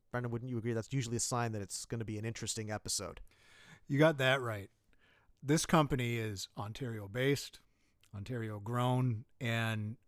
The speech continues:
Speaker 2: about as advanced as manufacturing gets. They are perhaps best known for the Canadarm, but as we learned throughout the episode, they've got a lot more than just that going on.
Speaker 1: Yeah, they do.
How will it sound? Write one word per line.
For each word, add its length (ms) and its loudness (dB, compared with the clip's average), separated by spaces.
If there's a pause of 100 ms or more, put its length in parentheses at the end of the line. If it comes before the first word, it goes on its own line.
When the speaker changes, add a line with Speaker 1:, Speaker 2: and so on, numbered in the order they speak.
Speaker 2:
about 480 4
as 140 4
advanced 520 0
as 220 -4
manufacturing 960 -4
gets. 380 -10 (760)
They 220 0
are 320 4
perhaps 480 0
best 420 -2
known 380 2
for 220 -4
the 100 -6
Canadarm, 640 -2 (920)
but 200 4
as 120 2
we 140 0
learned 300 2
throughout 500 0 (240)
the 240 -2
episode, 960 0
they've 300 -4
got 200 0
a 60 2
lot 340 6 (140)
more 580 6
than 240 2
just 280 0
that 280 2
going 300 0
on. 240 -4 (260)
Speaker 1:
Yeah, 300 -2
they 140 -4
do. 200 -6